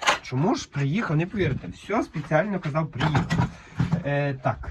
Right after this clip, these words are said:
показую в хаті поки що. Що у нас є, що у нас осталось. Друзі, дивіться, насправді це пакунки, це вже запаковане. Е, оце, це, це, бачите, це вже запаковане. І чому ж я,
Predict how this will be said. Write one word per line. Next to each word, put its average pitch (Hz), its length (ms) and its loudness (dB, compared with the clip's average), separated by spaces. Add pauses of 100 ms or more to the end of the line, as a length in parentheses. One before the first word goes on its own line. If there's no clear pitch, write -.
(220)
показую 208 560 4
в 160 540 8
хаті - 300 2
поки - 280 -2
що. - 240 2
Що - 280 6
у 180 40 8
нас 165 300 2
є, 160 320 4 (1120)
що 156 100 4
у 180 40 6
нас 175 240 4
осталось. 156 400 4 (520)
Друзі, 127 380 4 (300)
дивіться, 131 380 0 (840)
насправді 170 540 0
це 170 220 -4
пакунки, 165 580 -2 (100)
це 139 80 -4
вже 147 400 -4
запаковане. 104 760 -4 (760)
Е, 123 180 2
оце, 170 360 0
це, 165 200 0
це, 156 140 -2
бачите, 139 300 -2
це 160 120 -2
вже 147 180 -2
запаковане. 123 520 -6 (140)
І 220 160 4
чому 185 380 6
ж 131 180 0
я, 165 300 4